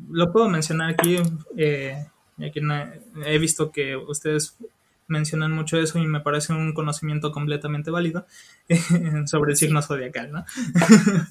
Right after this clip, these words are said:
Speaker 1: Y pues,
Speaker 2: Ay, sí, <laughs> iba a ser mi aportación,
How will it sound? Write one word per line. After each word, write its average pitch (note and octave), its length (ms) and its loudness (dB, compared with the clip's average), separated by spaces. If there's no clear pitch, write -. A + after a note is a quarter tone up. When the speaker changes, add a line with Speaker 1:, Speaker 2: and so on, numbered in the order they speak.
Speaker 1:
Y D3+ 100 -8
pues, - 200 -12
Speaker 2:
Ay, - 320 6
sí, C4+ 140 8
<laughs> F#4+ 320 8
iba D4+ 180 8
a F4+ 60 12
ser D#4+ 160 8
mi D4+ 80 8
aportación, G3 720 2